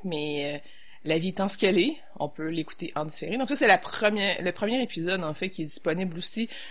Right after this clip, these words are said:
soit sur le Musée de la Civilisation, soit sur, euh, Les Autres Jours, là, vous allez pouvoir trouver ça facilement. Le deuxième, euh, cabaret Langue de Feu qui a eu lieu à date, c'est sur les mots fluides. Donc, euh,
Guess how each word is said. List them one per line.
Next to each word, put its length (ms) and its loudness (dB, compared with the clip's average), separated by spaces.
soit 180 6
sur 160 4
le 60 4
Musée 200 2
de 40 -2
la 80 4
Civilisation, 800 2
soit 260 2
sur, 240 2
euh, 300 0
Les 200 0
Autres 300 -2
Jours, 240 -4
là, 80 0
vous 80 0
allez 140 0
pouvoir 180 0
trouver 220 -4
ça 100 -2
facilement. 540 -4
Le 220 4
deuxième, 720 2
euh, 380 2
cabaret 580 2
Langue 240 0
de 140 2
Feu 220 -4
qui 140 -6
a 80 2
eu 80 -2
lieu 320 -6
à 140 -2
date, 400 -2
c'est 400 0
sur 320 -2
les 160 0
mots 200 -4
fluides. 760 -4
Donc, 380 -2
euh, 140 0